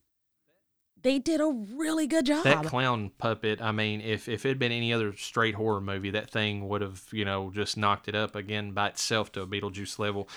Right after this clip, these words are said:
Speaker 2: not counting Krampus design. I mean, let, let's just face it, that Krampus design is off the charts, crazy and great, and, I mean, both of those things
Speaker 1: He's almost a scale of his own.
Speaker 2: Yeah, I mean
Speaker 1: Just the Krampus design.
Speaker 2: Yeah, and if it wasn't for the fact that they made the, the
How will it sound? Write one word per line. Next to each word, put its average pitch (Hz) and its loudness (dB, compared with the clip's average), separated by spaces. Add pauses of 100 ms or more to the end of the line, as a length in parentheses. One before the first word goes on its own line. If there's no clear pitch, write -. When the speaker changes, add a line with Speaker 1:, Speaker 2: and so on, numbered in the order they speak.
(140)
Speaker 2:
not 131 0
counting 139 0
Krampus 113 0
design. 101 -4
I 104 -2
mean, 107 -2 (320)
let, 127 -2 (240)
let's 147 2
just - -6
face 120 2
it, 110 -10
that 120 -8
Krampus 123 -4
design 107 2
is 95 -8
off 110 0
the 101 -10
charts, 101 0
crazy 104 0
and 101 -4
great, 107 2
and, 98 -6
I 104 -4
mean, 104 -4 (360)
both 127 6
of 127 -4
those 117 2
things 117 2
Speaker 1:
He's 311 4
almost 294 4
a 240 -2
scale 226 4
of 196 2
his 190 2
own. 190 4
Speaker 2:
Yeah, 120 8
I 110 0
mean 117 4
Speaker 1:
Just 208 4
the 214 -2
Krampus 208 -2
design. 226 2
Speaker 2:
Yeah, 107 4
and 113 0
if 123 -2
it 127 -4
wasn't 135 0
for 123 -4
the 117 0
fact 120 0
that 107 -8
they 110 2
made 110 0
the, 101 -2
the 101 -4